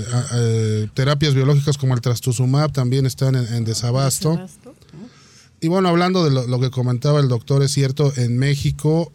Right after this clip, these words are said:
Speaker 1: eh, hemos visto un incremento en pacientes jóvenes,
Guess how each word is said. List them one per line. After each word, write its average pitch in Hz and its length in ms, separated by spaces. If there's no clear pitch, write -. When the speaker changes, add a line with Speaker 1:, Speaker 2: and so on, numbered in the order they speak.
Speaker 1:
eh, 113 280
hemos 123 220
visto 139 320
un 139 80
incremento 131 560
en 135 80
pacientes 127 480
jóvenes, 135 640